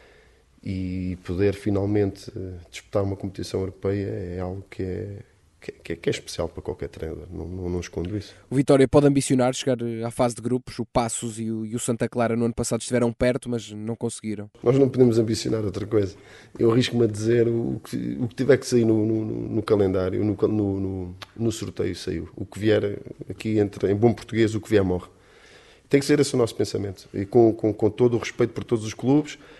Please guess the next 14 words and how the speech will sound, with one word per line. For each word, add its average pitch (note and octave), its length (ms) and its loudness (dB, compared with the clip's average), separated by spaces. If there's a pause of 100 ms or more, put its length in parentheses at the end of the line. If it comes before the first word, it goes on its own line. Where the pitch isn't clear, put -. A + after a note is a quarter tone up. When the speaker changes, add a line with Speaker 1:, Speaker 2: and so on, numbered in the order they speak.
(340)
Speaker 1:
mas A#2+ 200 8
isto C3 160 0
não C#3+ 80 8
é C3+ 40 8
estar C3+ 260 2
com, B2 160 2 (180)
com, B2+ 140 2
com A#2+ 180 2
falsa A2+ 380 2
humildade, G2+ 520 2
é A#2+ 40 8
o A#2+ 60 6
que G2+ 180 -2
é. F2+ 80 -2